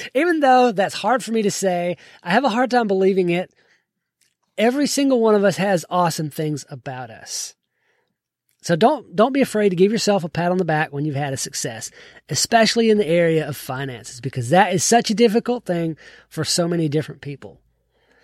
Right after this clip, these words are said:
Another thing that you can do if you've kind of fallen off of the, uh, the journal train, or if it's just kind of grown stale and gotten bored with you,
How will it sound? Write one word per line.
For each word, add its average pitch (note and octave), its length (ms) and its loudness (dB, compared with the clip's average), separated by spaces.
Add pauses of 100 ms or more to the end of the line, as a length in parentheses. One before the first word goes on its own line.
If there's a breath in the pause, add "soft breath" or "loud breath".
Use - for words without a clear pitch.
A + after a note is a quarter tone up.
(240 soft breath)
Another A#3 320 4
thing B3+ 220 4
that G#3+ 80 2
you G#3+ 100 2
can G3 160 0
do E3+ 340 6
if F3 320 2
you've E3 200 -2
kind G#3 180 0
of E3+ 140 2
fallen F3+ 520 2
off D#3+ 300 0
of C#3+ 320 -4
the, C#3 360 -4
uh, A2 240 -14 (580 soft breath)
the D3+ 80 0
journal E3 600 2 (460)
train, D3+ 480 0
or E3+ 380 4
if D#3+ 280 -2
it's D#3 140 -6
just G#3+ 240 -2
kind B3 260 -2
of D#3+ 80 -4
grown F3+ 380 4
stale F3 480 0
and D#3 80 0
gotten D3+ 220 -6
bored F3+ 260 0
with D3 240 -6
you, D#3 120 -8